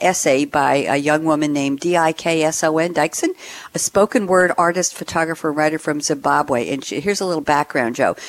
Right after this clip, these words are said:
She says, "As six-year-olds in Zimbabwe, we were taught proverbs before we were taught how to navigate the nuts and bolts of Shona,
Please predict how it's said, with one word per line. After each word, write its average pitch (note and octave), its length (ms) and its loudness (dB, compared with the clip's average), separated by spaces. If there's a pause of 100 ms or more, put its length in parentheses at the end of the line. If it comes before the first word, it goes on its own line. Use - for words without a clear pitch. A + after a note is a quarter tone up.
(120)
She G3 200 -6
says, E3+ 240 2
"As F3 160 0
six-year-olds G#3+ 800 0
in F#3 120 -4
Zimbabwe, D#3+ 720 0 (300)
we G3 140 0
were F#3 140 2
taught F#3+ 380 2
proverbs A3 720 2
before B3+ 680 2
we A3+ 180 2
were G3 140 0
taught G3 380 2
how F3+ 160 2
to E3 100 0
navigate E3 380 0
the D#3 360 -2
nuts D3+ 340 0
and D#3+ 100 -4
bolts D#3 300 2
of D#3 80 -4
Shona, A#3+ 580 2